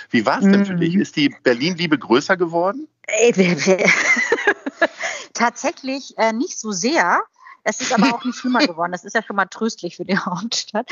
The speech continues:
Speaker 2: Ich find, äh, tatsächlich, ähm, das, man, man denkt ja immer, Hamburg ist eine Großstadt und wir sind so unheimlich weltgewandt und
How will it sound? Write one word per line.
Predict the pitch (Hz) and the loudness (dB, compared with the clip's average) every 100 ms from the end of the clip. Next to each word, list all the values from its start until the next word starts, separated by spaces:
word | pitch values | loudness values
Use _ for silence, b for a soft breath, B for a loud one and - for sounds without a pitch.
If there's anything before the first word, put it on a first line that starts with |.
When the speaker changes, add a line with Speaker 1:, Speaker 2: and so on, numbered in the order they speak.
| B B 453 262 | B B -6 -6
Speaker 2:
Ich | 202 - | -6 0
find, | 254 262 B 269 | 0 0 B -2
äh, | - 214 | 0 2
tatsächlich, | 226 - 262 277 269 - - | -2 0 -2 -2 -6 -8 -2
ähm, | 214 220 226 - _ _ _ _ _ 208 | 0 2 0 -4 _ _ _ _ _ 0
das, | 220 - _ _ _ - | 0 -4 _ _ _ -4
man, | 202 208 214 | -2 0 0
man | 214 202 | 2 2
denkt | 214 294 | 2 2
ja | - | 0
immer, | 214 202 | 0 4
Hamburg | 233 240 | 4 4
ist | 202 - | 0 -4
eine | 185 | -2
Großstadt | 233 262 - 220 | 0 0 0 -2
und | |
wir | 196 | -2
sind | 185 208 | 0 -2
so | - | 0
unheimlich | - 262 262 214 165 | 2 4 4 2 2
weltgewandt | 185 254 - 214 190 196 214 214 | 2 2 -2 -2 0 2 2 0
und | 180 | -2